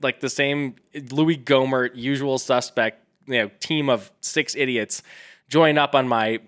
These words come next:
like, doomed, ill-fated," 'cause, like, this is all just both sides bullshit, right? It's like Democrats impeached Trump twice. Why? Because he, like, lied relentlessly and then tried to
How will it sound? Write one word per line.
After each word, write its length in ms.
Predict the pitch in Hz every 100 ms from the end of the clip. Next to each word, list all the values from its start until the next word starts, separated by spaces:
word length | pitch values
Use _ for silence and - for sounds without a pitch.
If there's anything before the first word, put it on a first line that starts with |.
| _
like, 280 | 131 113 - - - 139 113
doomed, 600 | - 180 180 170 165 147 - -
ill-fated," 640 | 156 156 - 143 139 -
'cause, 240 | - 190 170 - - _ _
like, 320 | 185 190 - -
this 240 | 160 226
is 140 | - 202
all 200 | 151 147
just 200 | 139 113
both 200 | 113 113
sides 280 | 117 104 -
bullshit, 480 | 95 92 - 123 -
right? 260 | 113 120
It's 140 | 113 -
like 200 | 120 -
Democrats 460 | 131 139 147 143
impeached 400 | 131 - 127 -
Trump 280 | - 131 113
twice. 360 | - 127 90 - -
Why? 400 | 110 110 113 156
Because 380 | 135 123 123 -
he, 100 | 131
like, 320 | 120 110 -
lied 720 | - 113 117 127 123 135 143 143 - _ _ 131
relentlessly 840 | 147 139 135 135 147 127 127 120
and 140 | 113 117
then 220 | 113 113
tried 260 | - 120
to 100 | 120